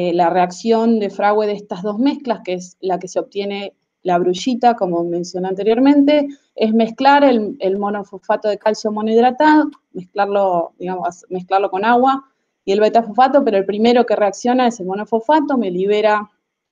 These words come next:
calcios y, y fosfatos, me genera un ambiente muy ácido que hace que recién ahí pueda disolverse el betafosfato, también va a liberar calcio y fosfato, esa sobresaturación en el medio genera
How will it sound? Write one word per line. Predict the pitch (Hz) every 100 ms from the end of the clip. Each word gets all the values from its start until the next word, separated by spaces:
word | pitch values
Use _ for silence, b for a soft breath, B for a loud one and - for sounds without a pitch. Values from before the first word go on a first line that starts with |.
| _ _ _ _ -
calcios | 208 226 233 226 226 - _ _ _ _
y, | 196 185 180 -
y | 180
fosfatos, | - 190 220 220 226 247 240 -
me | 196 175
genera | 190 196
un | 202
ambiente | 190 208 202 208
muy | 220 247
ácido | 277 285 285 285 -
que | 202
hace | 202 - 208
que | 190
recién | 190 190 240 240
ahí | 240 240 247 269 b b b b _
pueda | 240 240 240
disolverse | 214 202 190 214 226 226 208
el |
betafosfato, | 208 208 233 247 285 330 285 285
también | 202 190 208 220 220 - 196
va |
a | 214
liberar | 208 208 208 202 -
calcio | 233 233 233 233 233 233 - _ -
y | 190
fosfato, | 220 - 262 247 262 -
esa | 220 226 214
sobresaturación | 226 202 190 196 185 190 - 220 220
en | 220
el | 214
medio | 233 240
genera | 240 185 185 202 214 226